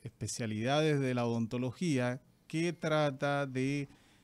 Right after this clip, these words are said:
eh, las enfermedades de las encías, pero no solamente para tratar las encías, sino todo lo que tiene que ver con la prevención, eh, y el cuidado de las encías. O sea,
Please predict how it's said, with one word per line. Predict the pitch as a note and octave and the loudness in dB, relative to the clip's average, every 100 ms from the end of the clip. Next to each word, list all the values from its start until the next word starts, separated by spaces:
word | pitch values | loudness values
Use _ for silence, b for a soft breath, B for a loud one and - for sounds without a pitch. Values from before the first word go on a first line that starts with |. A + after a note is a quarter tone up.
| b | b
eh, | B2+ B2+ B2+ B2 A#2+ A#2+ C3 C3+ B2+ A#2+ C#3 | -4 0 2 0 -2 -4 -8 -14 -14 -10 -4
las | B2+ B2 A#2 - - | -2 -2 -2 -6 -4
enfermedades | C#3 A#2 C3+ B2 B2 B2+ C#3+ C3+ | -2 -2 0 0 2 2 2 0
de | B2+ | 0
las | B2 A2+ - | 0 0 -2
encías, | A#2 G2 - D3+ C3 G#2 F2 E2+ | -4 -4 -4 0 0 0 -4 -8
pero | - A#2+ | -8 -4
no | B2 | -2
solamente | D#3 F3 E3 E3 E3 F3 E3 | 0 0 0 0 -2 -4 -4
para | - C3 A#2+ | -4 -4 -4
tratar | A2 A2 G2+ B2+ | -4 -4 -2 -2
las | C3+ B2 | -2 -4
encías, | G#2 - C3 A2 | -6 -4 -2 -2
sino | A2+ G#2+ A#2 | -4 -6 -6
todo | A#2 B2+ | -4 -2
lo | C3+ | -2
que | C3+ | -2
tiene | B2 B2+ | 0 0
que | B2 A#2+ | 0 0
ver | A#2 A#2+ A#2 | 0 0 -2
con | A#2 A2+ | -2 -2
la | A2 | -2
prevención, | G#2 G#2 G2+ F#2+ F#2 - C#3 D3 B2+ C3 - B B B B B B B - - | -2 -2 -2 -2 -4 -4 -2 0 0 -2 -8 B B B B B B B -8 -4
eh, | A2+ A2+ A#2+ | -2 -2 0
y | B2+ | 0
el | B2 | 0
cuidado | - A#2+ A#2+ C#3+ D#3 C#3 | 0 2 4 4 4 2
de | A#2+ | 0
las | A2 - | -2 -4
encías. | G2+ - G#2+ G2+ F2 D#2+ E2+ - - | -4 -4 -4 -4 -4 -8 -14 -16 -12
O | C3+ | -8
sea, | - A#2+ A2+ | -2 -2 -2